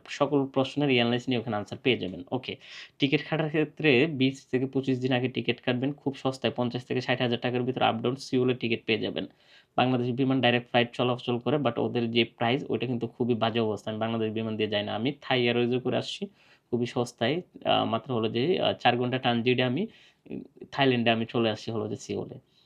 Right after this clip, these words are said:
আর ট্রানজিট রিটার্নের সময় দুই ঘন্টা থাকে। এছাড়াও আরও অনেক এয়ারলাইন্স আছে, চায়না ইস্টার্ন আছে। তো টিকিটটা কাটার সময় ট্রানজিটটা দেখবেন যে কতক্ষণ আপনার হলো যে সময় এখানে, আহ, ট্রানজিট থাকে। ট্রানজিট যদি দশ ঘন্টার উপরে যায় সেটা বিরক্তির কারণ হয়ে যায়।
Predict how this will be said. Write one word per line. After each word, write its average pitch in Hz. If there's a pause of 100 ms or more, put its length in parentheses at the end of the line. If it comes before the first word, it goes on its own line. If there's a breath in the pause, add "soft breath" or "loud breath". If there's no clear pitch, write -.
(160 soft breath)
আর 113
ট্রানজিট 117
রিটার্নের 120
সময় 139
দুই 113
ঘন্টা 104
থাকে। 107
এছাড়াও 139
আরও 175
অনেক 131
এয়ারলাইন্স 113
আছে, -
চায়না 110
ইস্টার্ন 113
আছে। - (400 soft breath)
তো 104 (140)
টিকিটটা 127
কাটার 135
সময় 147
ট্রানজিটটা 113
দেখবেন 104
যে -
কতক্ষণ 131
আপনার 123
হলো 117
যে 110
সময় 120
এখানে, 120 (260)
আহ, 104
ট্রানজিট 110
থাকে। 95
ট্রানজিট 117
যদি 120
দশ 117
ঘন্টার 117
উপরে 123
যায় 151
সেটা 120
বিরক্তির 110
কারণ 104
হয়ে 101
যায়। 98